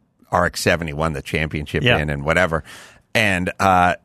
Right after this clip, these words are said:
Speaker 1: and he's like, "Yeah, I also got one of my Berettas back," you know, and I was like, "The Beretta, the blue and yellow one,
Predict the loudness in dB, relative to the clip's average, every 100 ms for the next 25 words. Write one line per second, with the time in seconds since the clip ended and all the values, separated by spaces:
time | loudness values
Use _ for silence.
0 | -10 -6 -6 -4 0 -2 -2 0 4 4
1 | 4 4 4 2 2 2 2 2 4 2
2 | 4 4 6 6 4 2 2 2 4 0
3 | -2 0 2 2 2 0 -2 -2 -2 2
4 | 4 4 6 6 4 2 0 0 -2 0
5 | 4 6 6 6 4 2 2 2 4 4
6 | 4 4 4 4 2 0 -2